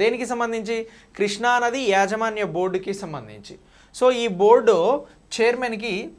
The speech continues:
తెలంగాణ ఈఎన్సీ, ఇంజనీరింగ్ ఇన్ చీఫ్ ఎవరైతే ఉన్నారో ఇతను మురళీధర్ రావు అని అంటున్నాం. ఇతను ఒక లేఖ రాయడం జరిగింది. ఇది కరెంట్ అఫైర్స్.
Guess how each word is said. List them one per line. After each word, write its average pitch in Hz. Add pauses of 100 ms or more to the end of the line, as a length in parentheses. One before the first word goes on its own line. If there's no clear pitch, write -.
(100)
తెలంగాణ 247 (340)
ఈఎన్సీ, 226 (180)
ఇంజనీరింగ్ 226
ఇన్ 202
చీఫ్ 214
ఎవరైతే 202
ఉన్నారో 170 (520)
ఇతను 226 (160)
మురళీధర్ 240
రావు 190
అని 170
అంటున్నాం. 180 (280)
ఇతను 214 (220)
ఒక 202 (120)
లేఖ 214 (120)
రాయడం 170
జరిగింది. 156 (120)
ఇది 240
కరెంట్ 170
అఫైర్స్. 139